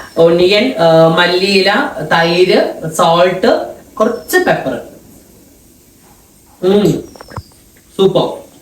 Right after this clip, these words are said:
ഏ, ഇനി നമ്മൾ ഉണ്ടാക്കാൻ വേണ്ടി പോകുന്നത് നെയ്ച്ചോറാണ്. ചിക്കൻ കറി എത്ര പെട്ടെന്നാണ് റെഡി ആയത്. ഇത്രയേ ഉള്ളൂ ചിക്കൻ കറി. ഇനി വേണമെങ്കിൽ നമുക്ക് ഉള്ളി തൂമിച്ചിട്ട്, ഏ, ഇടാം ലാസ്റ്റ്, ഫൈനലി അത് കാണിച്ചു തരാം.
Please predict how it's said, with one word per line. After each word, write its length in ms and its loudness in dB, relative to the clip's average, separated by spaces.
ഏ, 60 0
ഇനി 460 0
നമ്മൾ 420 2
ഉണ്ടാക്കാൻ 280 2
വേണ്ടി 120 0
പോകുന്നത് 220 2
നെയ്ച്ചോറാണ്. 960 0
ചിക്കൻ 220 0
കറി 120 4
എത്ര 220 0
പെട്ടെന്നാണ് 420 2
റെഡി 160 2
ആയത്. 240 4
ഇത്രയേ 640 -4
ഉള്ളൂ 140 0
ചിക്കൻ 200 2
കറി. 140 2
ഇനി 160 2
വേണമെങ്കിൽ 380 2
നമുക്ക് 160 2
ഉള്ളി 160 2
തൂമിച്ചിട്ട്, 600 2
ഏ, 320 2
ഇടാം 240 0
ലാസ്റ്റ്, 340 -2
ഫൈനലി 320 2
അത് 220 2
കാണിച്ചു 300 -2
തരാം. 300 -2